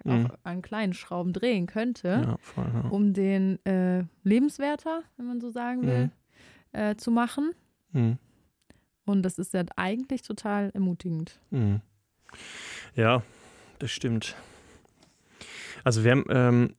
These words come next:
Speaker 1: einer hat noch geschrieben, ähm, zehn Tage Action im
Speaker 2: <laughs>
Speaker 1: Roadtrip und vier Tage chillen. <laughs> Es ist halt auch so,
Speaker 2: Mhm.
Speaker 1: ähm, das, da würde ich mich wahrscheinlich anschließen. Also da, so könnte ich mir wahrscheinlich auch noch den Urlaub vorstellen. Also dass dieses, nicht diese ganzen Tage dann einfach nur rumhängen oder so.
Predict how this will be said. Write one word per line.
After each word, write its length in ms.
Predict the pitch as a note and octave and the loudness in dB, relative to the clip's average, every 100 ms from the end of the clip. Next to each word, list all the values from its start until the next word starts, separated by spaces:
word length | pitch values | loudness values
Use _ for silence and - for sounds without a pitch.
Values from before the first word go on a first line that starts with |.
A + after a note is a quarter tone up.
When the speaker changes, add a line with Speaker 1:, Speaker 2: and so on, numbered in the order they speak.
| _ _ _ - | _ _ _ -2
Speaker 1:
einer 180 | A#2 B2 | 2 4
hat 60 | |
noch 100 | B2+ | 4
geschrieben, 680 | - B2+ - C3 B2+ B2+ B2 - - - _ _ - | 2 0 2 4 6 6 4 2 -10 -20 _ _ 0
ähm, 420 | A2 G#2+ G#2+ A#2 | 4 4 4 2
zehn 200 | - C3 | 2 4
Tage 260 | C3 B2+ - | 4 4 4
Action 480 | C3 - E3+ F#3 - _ _ - | 2 4 6 6 2 _ _ 2
im 100 | B2 | 6
Speaker 2:
<laughs> 0 | |
Speaker 1:
Roadtrip 600 | A2+ D#3 - F#3+ - - - | 6 4 4 2 2 -6 2
und 120 | C3+ | 4
vier 140 | C#3+ | 6
Tage 240 | C3+ C3+ B2 | 6 4 4
chillen. 460 | - D3 A#2 C#3 - | 6 6 6 4 2
<laughs> 460 | D#3+ G3+ - G#3+ | 4 6 6 6
Es 140 | G#3+ F3+ | 6 6
ist 140 | E3 | 8
halt 120 | D#3+ | 8
auch 100 | C#3+ | 8
so, 240 | D3 D3 C3+ - - - A3+ | 8 8 6 4 -2 -2 0
Speaker 2:
Mhm. 220 | G#3+ G#3 | 0 6
Speaker 1:
ähm, 400 | B2 B2 B2+ - | 8 8 6 4
das, 200 | C3+ C3 B2 | 4 4 4
da 160 | B2 B2+ | 4 6
würde 120 | C3 | 6
ich 80 | C#3+ | 6
mich 120 | C3 | 6
wahrscheinlich 420 | B2 - B2 A#2+ | 6 6 6 6
anschließen. 720 | - B2+ - B2 B2+ C3+ B2 - | 6 6 6 6 6 6 6 6
Also 160 | B2 | 6
da, 160 | B2 C#3+ | 8 8
so 220 | C#3+ D#3 E3 C3+ | 8 8 6 6
könnte 200 | D#3+ D#3 | 6 8
ich 60 | |
mir 100 | D3+ | 6
wahrscheinlich 320 | C#3 D3 C#3 | 6 6 6
auch 60 | B2 | 6
noch 100 | B2+ | 6
den 140 | A2 | 6
Urlaub 300 | G2+ - A2+ | 4 4 2
vorstellen. 500 | - A2+ G#2+ - A2+ | 2 2 2 4 4
Also 160 | G#2+ A#2 | 6 6
dass 200 | A#2 A2 | 4 4
dieses, 280 | A#2+ A#2 G#2+ | 4 6 6
nicht 200 | B2 - | 4 6
diese 240 | A#2+ A2+ | 4 6
ganzen 360 | A2+ A#2+ - A#2+ | 4 4 4 4
Tage 320 | A#2+ A#2 A#2+ | 6 6 6
dann 180 | A2+ A#2 | 6 6
einfach 240 | A#2+ B2 | 4 6
nur 220 | A#2+ B2 | 6 8
rumhängen 540 | A#2 A2 C3+ C3 B2 B2 | 6 6 6 8 6 6
oder 200 | B2 B2 | 6 6
so. 200 | B2 | 6